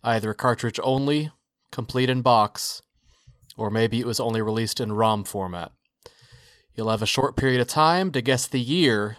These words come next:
in which the game was released. If you guess correctly, you'll be awarded a point, and yet again, if you don't know or you guess incorrectly, your opponent will have the chance to steal.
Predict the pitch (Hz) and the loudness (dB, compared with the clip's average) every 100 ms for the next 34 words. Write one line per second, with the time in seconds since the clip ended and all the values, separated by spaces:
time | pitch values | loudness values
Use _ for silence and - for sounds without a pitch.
0 | - 120 117 120 - 123 120 120 117 117 | -6 -4 -2 -2 -2 0 0 2 0 -2
1 | 113 110 82 - - - _ _ _ _ | -2 -4 -4 -6 -8 -10 _ _ _ _
2 | _ _ _ - - - 110 113 - - | _ _ _ -14 -8 -6 -2 0 0 0
3 | 127 135 165 160 131 104 110 101 110 104 | 0 0 0 0 0 0 -2 0 0 -2
4 | - 139 156 202 _ - _ _ _ 117 | -4 0 0 -2 _ -20 _ _ _ -8
5 | 110 110 107 123 131 139 127 - 110 107 | -4 -4 -2 2 2 2 -2 -4 -4 -6
6 | 98 123 135 - 135 123 110 107 110 107 | -2 0 0 -2 0 2 4 2 -2 -4
7 | 107 101 107 - 127 120 123 104 - 98 | -2 -2 -4 -2 -4 -2 0 -2 -2 -8
8 | 92 - _ _ _ _ _ 110 101 - | -8 -12 _ _ _ _ _ -8 -4 0
9 | 110 104 104 104 98 107 107 98 - 104 | 0 0 0 -2 -2 -6 -6 -8 -8 -10
10 | - 101 82 - | -8 -8 -10 -14